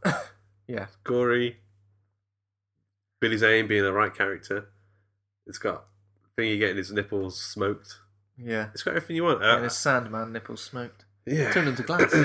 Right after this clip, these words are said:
Speaker 2: <coughs> Yeah. Um, so I was gonna, I was gonna go with B, but I was gonna say B minus. I mean, that's
Speaker 1: Okay.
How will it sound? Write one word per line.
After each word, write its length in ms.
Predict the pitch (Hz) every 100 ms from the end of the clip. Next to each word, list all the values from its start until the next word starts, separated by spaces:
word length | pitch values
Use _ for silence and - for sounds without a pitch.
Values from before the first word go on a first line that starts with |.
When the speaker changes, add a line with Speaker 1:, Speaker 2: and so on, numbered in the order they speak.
| -
Speaker 2:
<coughs> 160 | -
Yeah. 160 | 123 95 - 113 -
Um, 540 | 117 113 113 110 104 -
so 300 | - 113 113
I 840 | 113 113 - - - _ _ -
was 100 | 117
gonna, 200 | 160 156 -
I 40 | 117
was 80 |
gonna 140 | 120 147
go 40 |
with 120 | 110 98
B, 140 | 123
but 80 | 101
I 40 |
was 80 | 98
gonna 140 | 131
say 160 | 110 107
B 220 | 98 117
minus. 540 | 104 90 82 80 - -
I 60 | 110
mean, 100 | 117
that's 180 | 117 -
Speaker 1:
Okay. 160 | -